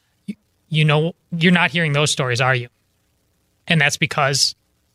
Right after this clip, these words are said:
there wasn't any. Now, can it happen? Yes. It's all a gamble. If you vaccinate, there's a gamble you're going to be injured.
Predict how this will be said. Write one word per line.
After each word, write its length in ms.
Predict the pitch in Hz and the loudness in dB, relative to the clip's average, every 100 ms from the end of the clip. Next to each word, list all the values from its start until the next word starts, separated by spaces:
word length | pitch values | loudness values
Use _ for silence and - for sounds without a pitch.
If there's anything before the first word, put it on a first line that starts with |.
| _ _ _ - | _ _ _ -4
there 260 | 139 135 - _ - | 0 0 -4 _ -4
wasn't 340 | 139 139 120 | 0 0 -2
any. 160 | 117 113 - _ _ _ _ | -6 -14 -20 _ _ _ _
Now, 240 | 160 151 123 _ _ | 0 0 -4 _ _
can 240 | - - 147 | -8 -2 0
it 100 | 156 | 0
happen? 480 | 170 170 214 220 214 _ _ _ _ _ _ - | -2 -2 -2 -4 -6 _ _ _ _ _ _ -4
Yes. 420 | 160 185 - - - | 0 0 2 0 0
It's 140 | 208 | 0
all 280 | 226 269 247 | 4 4 4
a 60 | 185 | 2
gamble. 380 | 170 151 123 | 0 -2 -2
If 180 | 151 - | -4 -2
you 60 | 196 | 0
vaccinate, 720 | 196 233 - 185 156 151 - _ - | 2 2 2 0 0 -2 -8 _ -2
there's 160 | 196 196 | 2 4
a 60 | |
gamble 360 | 156 190 180 170 | 2 2 2 0
you're 140 | 151 | 0
going 280 | 151 160 156 | 0 0 0
to 100 | - | -2
be 120 | 156 | -2
injured. 400 | 165 156 127 117 | 0 -2 -2 -10